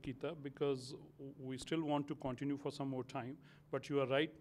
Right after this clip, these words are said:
we need to have a succe-, ਅਹ, succession plan and, ਅਹ, ਸਾਡੇ ਜਿਹੜੇ, ਅਹ, ਸ਼ੇਅਰਹੋਲਡਰਸ ਨੇ ਜਾਂ ਜਿਹੜੇ ਸਾਡੇ ਅਟਾਰਨੀਜ਼ ਨੇ, they have, we have been talking to them। ਤੇ ਹੋ ਸਕਦਾ ਹੈ ਅਗਲੇ, ਅਹ, ਚਾਰ ਜਾਂ ਪੰਜ ਸਾਲ 'ਚ ਅਸੀਂ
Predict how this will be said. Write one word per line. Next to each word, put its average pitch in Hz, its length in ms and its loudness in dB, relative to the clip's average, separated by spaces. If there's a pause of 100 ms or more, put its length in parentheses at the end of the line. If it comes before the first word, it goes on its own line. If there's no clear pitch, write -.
(280)
we 127 80 -2
need 156 240 -2
to 160 100 0
have 151 80 2
a 151 80 0
succe-, 147 320 -6
ਅਹ, 135 480 -2
succession 139 380 0
plan 135 340 -2
and, 135 540 -4
ਅਹ, 123 60 0
ਸਾਡੇ 127 320 -4
ਜਿਹੜੇ, 123 380 0
ਅਹ, - 1160 -8
ਸ਼ੇਅਰਹੋਲਡਰਸ 131 600 2
ਨੇ 127 280 -2
ਜਾਂ 123 160 0
ਜਿਹੜੇ 123 320 -4
ਸਾਡੇ 120 360 -4
ਅਟਾਰਨੀਜ਼ 131 460 -2
ਨੇ, 123 200 -4 (460)
they 120 180 2
have, 127 160 -4
we 123 100 0
have 127 160 -2
been 131 80 -2
talking 143 420 -2
to 123 140 0
them। 135 160 -2 (420)
ਤੇ 139 80 2
ਹੋ 135 200 2
ਸਕਦਾ 143 340 2
ਹੈ 135 60 4
ਅਗਲੇ, 131 320 2
ਅਹ, 135 260 -4
ਚਾਰ 120 260 2
ਜਾਂ 131 80 2
ਪੰਜ 127 240 -2
ਸਾਲ 123 220 0
'ਚ 120 140 -8
ਅਸੀਂ 120 280 -6